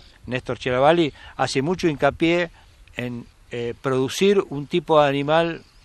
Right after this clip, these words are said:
que tenga características de producción de carne importante,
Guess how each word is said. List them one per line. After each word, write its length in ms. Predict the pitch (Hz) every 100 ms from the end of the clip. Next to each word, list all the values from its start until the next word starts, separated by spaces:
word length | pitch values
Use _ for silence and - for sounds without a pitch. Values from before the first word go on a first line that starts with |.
| _ -
que 120 | 123
tenga 300 | 131 147 139
características 1080 | 135 127 117 127 135 143 120 117 - - - - - - - - -
de 280 | - 110
producción 460 | - 113 110 - 135
de 100 | 127
carne 340 | 143 139 131
importante, 800 | 113 107 113 - 147 135 139 135